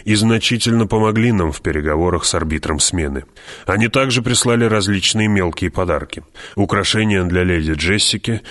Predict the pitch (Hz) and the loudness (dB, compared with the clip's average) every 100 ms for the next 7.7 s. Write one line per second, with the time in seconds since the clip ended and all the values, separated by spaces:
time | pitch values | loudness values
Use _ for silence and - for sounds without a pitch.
0 | - - - 90 104 107 - - - - | -20 -10 -2 0 0 0 -2 -4 -6 -10
1 | _ _ _ _ 98 82 92 90 107 117 | _ _ _ _ -4 -2 0 2 2 0
2 | - 85 90 87 98 101 98 92 - - | -4 -4 -2 0 0 0 0 -2 -4 -12
3 | _ 98 95 87 82 76 101 113 110 - | _ -2 0 -2 -2 -2 0 0 -2 -8
4 | - - 90 92 95 - 98 92 78 71 | -6 -4 0 0 0 -2 -4 -4 -4 -6
5 | - - 73 - - _ _ _ _ _ | -6 -6 -8 -8 -18 _ _ _ _ _
6 | 87 110 120 127 117 110 101 113 - 104 | 0 2 2 2 2 0 0 0 0 0
7 | 110 110 87 71 - - - | 2 2 0 -2 -8 -12 -16